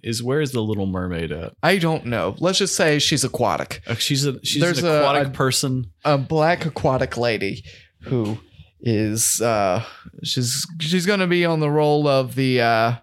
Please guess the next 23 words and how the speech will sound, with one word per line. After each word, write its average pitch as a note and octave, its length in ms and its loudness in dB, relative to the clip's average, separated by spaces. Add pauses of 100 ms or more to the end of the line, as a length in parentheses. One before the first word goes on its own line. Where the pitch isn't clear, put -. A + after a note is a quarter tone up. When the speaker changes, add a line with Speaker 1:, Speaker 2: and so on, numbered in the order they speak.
(680)
Speaker 2:
the C3+ 80 2
new C#3 160 4
Ariel, A2+ 480 4
and A#2 160 0
people D#3 240 2
are C3 100 2
just B2 320 -2 (480)
freaking D3 480 0
out B2 240 2
and B2+ 80 -2
losing A#2+ 320 -2
their G#2+ 120 -2
minds. G#2 380 -2
Like, C#3 200 0
who G#3+ 200 2
gives C3+ 280 0
a A2+ 40 -4
fuck? G2 360 -2 (260)
If C#3+ 100 2
she's F3+ 140 2
got G3+ 180 0
red E3 180 2
hair, D3+ 440 2